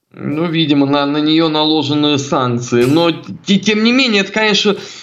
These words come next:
м, достаточно любопытный такой сюжет, потому что, э, ну, на протяжении очень многих лет такого не было.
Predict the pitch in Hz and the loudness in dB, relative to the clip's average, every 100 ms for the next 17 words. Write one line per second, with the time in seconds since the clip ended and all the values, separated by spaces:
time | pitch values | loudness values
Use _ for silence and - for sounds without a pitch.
0 | - 151 156 156 151 151 151 147 143 131 | -6 0 2 2 2 2 2 2 2 2
1 | 151 185 202 202 - 196 202 190 226 233 | 0 0 0 0 0 0 2 0 -2 0
2 | 233 - 120 - 120 139 127 139 139 269 | -2 -2 -2 -2 -2 -2 -2 -2 0 -2
3 | - 131 147 165 165 156 165 - - _ | -2 -4 -2 -2 -2 0 0 -2 -16 _
4 | _ - 135 135 131 135 156 175 170 170 | _ -4 0 0 0 0 0 2 0 0
5 | 175 165 196 170 - 185 175 165 - 185 | -2 0 0 0 0 0 0 -2 -2 -2
6 | - 107 - 107 104 101 - 50 - | -2 -8 -4 -2 0 -2 -4 -8 -14